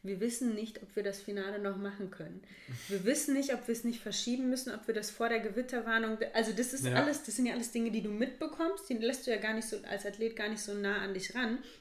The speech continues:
Speaker 1: Aber klar habe ich mitbekommen, krass,
Speaker 2: Ja.
Speaker 1: was ist das für ein Drama? Und es hat fast ein bisschen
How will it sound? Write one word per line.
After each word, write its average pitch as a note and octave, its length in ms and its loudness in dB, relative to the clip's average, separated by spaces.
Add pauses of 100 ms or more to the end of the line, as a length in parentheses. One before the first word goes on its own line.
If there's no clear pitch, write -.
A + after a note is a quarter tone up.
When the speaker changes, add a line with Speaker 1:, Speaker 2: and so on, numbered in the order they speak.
Speaker 1:
Aber F3 180 -4
klar F#3+ 200 0
habe F3+ 80 -2
ich - 80 -12
mitbekommen, A3+ 540 -2
krass, - 200 -6
Speaker 2:
Ja. A#2+ 160 -2 (300)
Speaker 1:
was G#3+ 120 -6
ist - 80 -4
das E4 160 4
für A3+ 100 -2
ein G3 120 0
Drama? G#3 500 2
Und F#3 80 -2
es F#3 140 -4
hat A3+ 120 -2
fast B3 320 -4
ein A#3+ 80 2
bisschen A3 600 -2